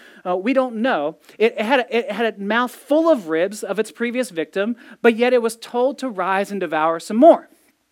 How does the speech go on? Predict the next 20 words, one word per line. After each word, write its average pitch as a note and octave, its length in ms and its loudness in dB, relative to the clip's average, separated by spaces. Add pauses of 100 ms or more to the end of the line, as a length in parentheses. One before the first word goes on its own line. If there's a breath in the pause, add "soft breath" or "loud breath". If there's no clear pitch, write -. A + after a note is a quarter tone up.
(320)
Okay, E3+ 380 -2
that's A#3+ 160 -8
getting E3 200 -6
darker. F3 440 -2 (320 loud breath)
All E3+ 60 0
right, G#3 120 0
the A#3+ 60 -4
third E4 320 0
beast C#3 340 -8 (160 soft breath)
in G#3 140 -2
verse A3+ 260 0
six C#4 260 -2
is G3 200 -4
part A3 360 -2
leopard, D4+ 560 -2 (880)
part C4 440 -2
bird E3 440 4
with F#3 140 -4
four B3 360 -2
heads. D#3+ 540 -4